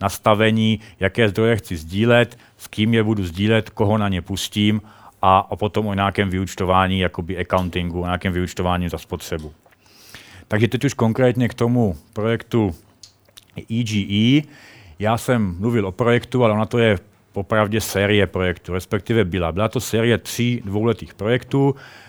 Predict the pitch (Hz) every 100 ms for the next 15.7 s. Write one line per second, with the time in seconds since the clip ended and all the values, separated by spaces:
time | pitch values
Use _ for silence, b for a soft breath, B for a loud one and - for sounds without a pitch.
0 | B - 92 85 113 113 123 123 110 104
1 | 113 107 - 110 101 95 98 104 110 101
2 | - 110 98 85 104 110 104 101 107 107
3 | - 82 - 120 110 123 120 B B B
4 | - 90 95 104 101 98 98 92 92 110
5 | 117 107 104 101 98 - 104 101 92 101
6 | 98 101 98 101 90 104 98 95 90 90
7 | - 95 - 78 78 _ 90 87 90 101
8 | 117 - 90 87 90 104 110 110 - 104
9 | 104 113 95 82 82 - 95 117 117 117
10 | B B B B - 104 113 113 117 -
11 | - 104 107 92 85 - 117 - 113 107
12 | 107 - 104 117 - 104 113 110 107 82
13 | 85 98 113 127 - _ _ _ _ _
14 | _ _ - - 98 92 - 90 95 -
15 | 95 82 98 95 92 - 85